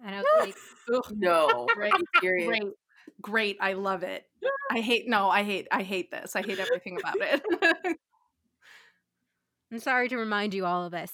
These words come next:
Speaker 1: Yeah, that's the thing, like, uh, Brie, you were talking about the music from the first one is just so iconic. Um, God Help the Outcast, that's
Speaker 2: I, ugh.
Speaker 1: just so beautiful.
Speaker 2: Unreal.
Speaker 3: The Bells of
Speaker 1: Out
Speaker 3: Notre
Speaker 1: There.
Speaker 3: Dame, when I hear that song, goosebumps.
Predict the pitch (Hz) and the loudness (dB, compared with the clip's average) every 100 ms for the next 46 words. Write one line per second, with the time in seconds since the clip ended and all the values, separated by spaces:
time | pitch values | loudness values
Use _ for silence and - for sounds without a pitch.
0 | 294 381 359 311 339 381 339 269 226 - | 0 2 4 0 -2 -4 -2 -4 -6 -6
1 | 226 247 285 262 277 285 302 214 214 220 | -4 -4 -4 -2 0 0 0 -2 -2 -4
2 | 254 - 226 202 - 392 392 269 226 208 | -6 -6 -6 -6 -4 -4 -4 -4 -2 -2
3 | 196 226 - _ _ _ _ - 320 302 | -4 -6 -10 _ _ _ _ 2 2 2
4 | 294 311 294 202 160 - - _ 233 214 | 0 0 2 0 -2 -10 -20 _ -2 -2
5 | 196 226 233 254 294 240 - 190 202 220 | 0 2 4 2 0 -2 -2 -4 -4 -2
6 | 302 370 403 _ 262 254 - 220 214 - | 0 0 0 _ -2 -2 -2 -4 -4 -8
7 | - 403 285 226 _ 320 392 - 190 175 | -2 2 2 0 _ -2 -2 -2 -6 -8
8 | 190 214 196 180 170 156 101 107 _ _ | -2 0 0 -6 -8 -8 -10 -12 _ _
9 | - 208 180 208 220 208 240 269 - 240 | -2 0 2 4 4 2 4 4 4 0
10 | 262 311 156 180 202 180 175 170 - 170 | 2 4 6 4 4 4 2 0 -6 -2
11 | 170 190 233 - - - - 165 202 247 | 0 2 0 -2 -4 -2 2 2 2 -2
12 | 208 175 208 240 - - - 156 135 - | -8 -6 -4 -2 -2 -2 -2 -6 -8 -8
13 | - | -6